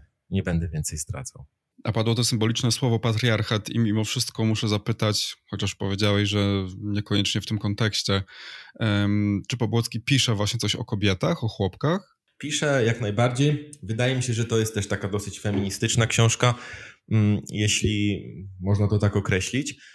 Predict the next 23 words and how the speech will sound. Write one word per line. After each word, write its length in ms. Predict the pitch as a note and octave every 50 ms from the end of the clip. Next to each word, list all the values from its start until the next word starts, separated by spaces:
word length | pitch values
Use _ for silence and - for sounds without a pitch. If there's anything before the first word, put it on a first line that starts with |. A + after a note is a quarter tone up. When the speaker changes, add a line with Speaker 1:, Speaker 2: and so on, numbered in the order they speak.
| - _ _ _ _ _ _ _ _ _ _ -
Speaker 1:
Jak 100 | G2 A#2
możesz 260 | A#2 A#2+ B2 C3 B2
się 140 | - C3+ A#2
domyślić, 840 | A#2+ A2+ A2+ A2 G#2+ G#2 - - - - G#2+ A2 B2 B2+ - - -
y, 40 | - - G2+ G2+ G2 G2+ G2+ G2 - - -
jeśli 260 | G2 F#2 - - G2+
chłop, 340 | G2+ - A#2+ A#2+ A#2 - - - - _ _ _ _ _ -
y, 140 | F#2+ F#2+ F#2
w 60 | -
czasach 320 | - G#2+ G2+ A2 G2+ -
pańszczyźnianych 720 | - G#2 G#2 G2+ - - G#2 F#2+ G#2+ G#2+ G#2+ G#2+ G#2+ G2 F2+
był 100 | G2 G#2
na 140 | G2+ G2+ F#2+
dnie 340 | F#2 G2+ A2 A#2 A2 G#2+ - - D#2
drabiny 400 | F2+ G#2+ G#2 G2+ G#2+ G#2+ G#2+ G2+
społecznej, 760 | - - - G#2 F#2+ G2 F#2+ - - A2+ A#2 A#2 B2+ C#3 C3+ C3+ - - _ _ _ _ - F#2+ G2 G2
y, 40 | F#2+
to 120 | - G#2
chłopka 380 | - - A2 G#2+ - - A#2+ A2
była 220 | A2 G#2+ G#2+ G#2
jeszcze 300 | G2+ F#2+ F#2+ - - F#2+
niżej. 560 | F2+ F2+ F#2 F2 G2 F#2+ A2 B2+ C3 C3 - _ _ _ _ _ _ _ - - - -
Speaker 2:
Mhm. 360 | - G#2+ - G#2 G2+ G2 G#2+